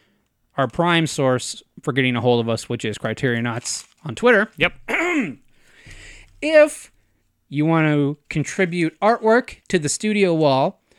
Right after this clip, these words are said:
Speaker 2: Oh.
Speaker 1: if you want to send us something that's not poisonous or explosive,
Speaker 2: Oh.
Speaker 1: you can send it to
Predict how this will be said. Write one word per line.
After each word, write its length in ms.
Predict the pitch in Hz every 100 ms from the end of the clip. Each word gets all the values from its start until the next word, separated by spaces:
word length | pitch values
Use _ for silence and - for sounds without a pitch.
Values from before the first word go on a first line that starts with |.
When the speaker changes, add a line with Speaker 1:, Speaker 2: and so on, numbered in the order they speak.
| -
Speaker 2:
Oh. 240 | 170 320
Speaker 1:
if 220 | 165 160 214
you 80 | 196
want 200 | 180 175
to 60 |
send 360 | - 180 175 175
us 180 | 170 165
something 520 | - 165 156 185 170
that's 240 | 143 -
not 260 | 175 175 -
poisonous 480 | 175 165 147 156 -
or 200 | 139 123
explosive, 680 | - - 240 262 175 156 - -
Speaker 2:
Oh. 400 | 165 392 - 196 _
Speaker 1:
you 140 | 214
can 160 | - 247
send 320 | - 262 262
it 160 | 269 -
to 540 | 294 359 247 196 202